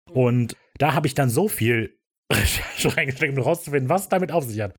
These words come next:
Also da steht ein Text, der oberflächlich betrachtet Sinn macht. Der stammt vom Liu Center of,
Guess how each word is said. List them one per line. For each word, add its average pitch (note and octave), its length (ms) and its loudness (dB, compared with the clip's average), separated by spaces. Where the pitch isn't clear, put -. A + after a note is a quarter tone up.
Also A#2+ 220 0
da B2 100 2
steht F#3+ 300 0
ein D3 80 2
Text, - 340 -2
der C3 180 0
oberflächlich F3 640 0
betrachtet C#3+ 440 0
Sinn C3 180 2
macht. E2 280 -6
Der A#2 60 0
stammt F3+ 300 0
vom B2+ 220 2
Liu A3+ 260 2
Center G3+ 600 0
of, - 320 -2